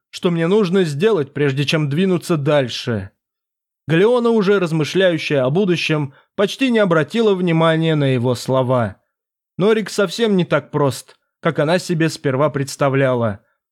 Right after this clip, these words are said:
Но, по крайней мере, он принял её историю близко к сердцу и согласился,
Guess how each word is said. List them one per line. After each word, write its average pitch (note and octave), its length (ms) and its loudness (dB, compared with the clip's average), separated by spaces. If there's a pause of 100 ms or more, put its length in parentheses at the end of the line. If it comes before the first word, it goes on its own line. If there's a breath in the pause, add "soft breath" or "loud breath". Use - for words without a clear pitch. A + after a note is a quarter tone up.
(120)
Но, B2 120 -2
по C3 120 -4
крайней F#3 380 0
мере, E3 420 0 (260 soft breath)
он A#3+ 200 2
принял G#3+ 360 2
её F#3 200 2
историю G#3 420 2
близко F3+ 380 -2
к - 60 -12
сердцу C#3+ 560 -2
и C3+ 140 -4
согласился, C#3+ 920 -2